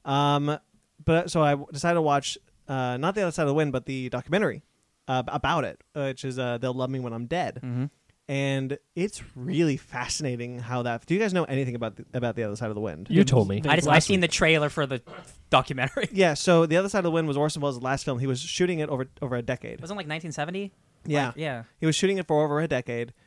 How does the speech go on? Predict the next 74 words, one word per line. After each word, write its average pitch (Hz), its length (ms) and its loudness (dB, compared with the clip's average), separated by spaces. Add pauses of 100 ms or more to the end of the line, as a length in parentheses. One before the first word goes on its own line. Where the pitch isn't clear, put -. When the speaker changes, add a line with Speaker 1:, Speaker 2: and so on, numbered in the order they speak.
(180)
Speaker 1:
and, 131 360 -4
uh, 123 120 -4 (240)
he, 135 640 -4 (180)
the 139 120 -2
reason 156 160 2
why 156 100 4
he 131 60 4
would 127 120 0
stop 208 200 -2
shooting 160 220 -2
is 139 60 -2
because 165 240 -8
he 139 80 -4
would 123 160 -6
run 123 100 -2
out 117 120 -4
of 123 40 -4
money. 180 300 0 (160)
He'd 139 100 -2
have 135 120 -2
to 131 60 -6
go 131 140 2
find 127 220 -2
more 175 160 4
money, 180 280 0 (200)
come 202 180 0
back, 160 240 2
shoot 165 240 0
it 131 100 -10
again, 160 280 0 (220)
and 143 80 -2
he 156 40 2
would, 165 140 0
like, 160 200 -2
ask 156 240 -2
people, 147 480 0 (180)
"Hey, 147 380 0
I 131 120 -2
just 135 160 -6
need 147 160 0
you 135 80 -2
for 147 80 -4
this 139 420 -2 (200)
for, 135 200 0
like, 131 160 -4
a 131 60 -10
couple 139 180 -2
weeks," 135 220 -2
and 131 100 -6
they 123 40 -2
would 127 100 -4
come 151 140 -2
out 139 80 -2
for 139 80 -4
a - 40 -4
couple 135 220 -4
weeks, 131 140 0
Speaker 2:
Sounds 170 120 2
Speaker 1:
and 131 80 4
Speaker 2:
like - 0 -
Speaker 1:
they 123 40 0
would 127 40 2
Speaker 2:
Don 139 180 8
Quixote 120 460 0
with, 113 160 -10 (600)
uh, - 80 -2
Speaker 4:
Yeah, 143 180 2
Speaker 2:
Terry 175 220 4
Speaker 4:
kinda. 147 80 0
Speaker 2:
Gilliam. 135 240 2
Speaker 1:
Very 208 240 6
similar, 156 420 0
very 139 240 -4
similar. 135 340 -2